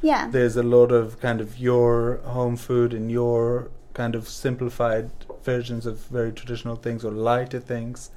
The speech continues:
Speaker 2: Uh, but what really impressed me about this, this book is that there is a lot more vegetables, a lot more freshness, a lot more, uh, zingy flavors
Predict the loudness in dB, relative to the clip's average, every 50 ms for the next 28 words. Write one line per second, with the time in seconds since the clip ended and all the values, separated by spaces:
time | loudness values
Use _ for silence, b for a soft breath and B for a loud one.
0 | B B B B B B B B B B 4 6 6 6 6 6 6 6 8 8
1 | 6 6 4 4 6 8 10 10 8 6 4 2 0 0 0 0 0 -2 -4 -4
2 | -4 -2 -2 -2 -2 -2 -4 -6 -4 -2 -2 -2 -2 -4 -10 -12 -12 -8 -6 -4
3 | -2 -2 -2 -2 0 0 0 0 0 -2 -2 -2 -2 -2 -6 -6 -2 -4 -4 -4
4 | -2 2 4 6 6 4 4 -2 -4 -4 -4 -4 -4 0 2 2 2 2 2 0
5 | 0 2 2 2 2 0 B B B B B B B B B B 0 6 8 8
6 | 8 6 2 -4 -2 -2 -2 -2 -2 0 0 0 0 0 0 -2 -2 -2 0 2
7 | 2 2 2 0 -4 -4 -4 -2 0 2 4 2 2 2 2 2 4 4 4 4
8 | 4 2 2 0 -2 -4 -4 -4 -4 -6 -6 -2 0 0 2 2 0 0 -2 0
9 | 2 4 4 4 4 2 2 0 0 0 -2 -6 -10